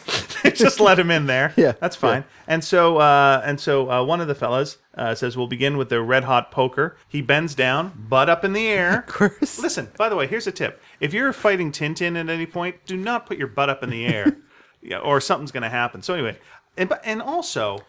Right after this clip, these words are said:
Speaker 1: I don't think you start with the
Speaker 2: Well,
Speaker 1: red hot
Speaker 2: Hergé was educated by Catholic
Speaker 1: Yeah.
Speaker 2: priests.
Speaker 1: Uh, uh,
Speaker 2: so.
Speaker 1: Dave, listen,
Speaker 2: Yes,
Speaker 1: I'm
Speaker 2: but
Speaker 1: no torture expert,
Speaker 2: Mm-hmm.
Speaker 1: but you start with the red hot poker?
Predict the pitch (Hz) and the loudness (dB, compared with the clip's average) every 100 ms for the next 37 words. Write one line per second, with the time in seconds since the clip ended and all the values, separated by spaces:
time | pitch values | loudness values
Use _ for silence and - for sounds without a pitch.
0 | _ 269 392 392 330 - 190 - - 220 | _ -6 -4 -6 -6 -4 -4 -2 2 2
1 | 339 262 - 202 175 143 135 175 151 175 | 2 -2 2 4 4 4 4 6 6 4
2 | 156 120 110 131 123 - 110 101 101 113 | 4 4 2 -2 -4 -4 -2 -2 -4 -6
3 | 107 98 - 113 110 - 226 240 214 208 | -6 -8 -8 -12 -12 -10 -6 -6 -6 -10
4 | 226 254 170 - 233 127 107 - 202 240 | -4 -2 -2 -2 0 0 0 -2 -2 -2
5 | 214 214 202 151 101 - 120 165 - _ | -2 -2 -2 -2 -6 -4 -2 -2 -2 _
6 | - 208 190 156 - - 170 285 320 349 | 2 2 4 0 0 4 4 4 0 2
7 | 381 339 359 359 370 415 | 2 2 2 2 0 0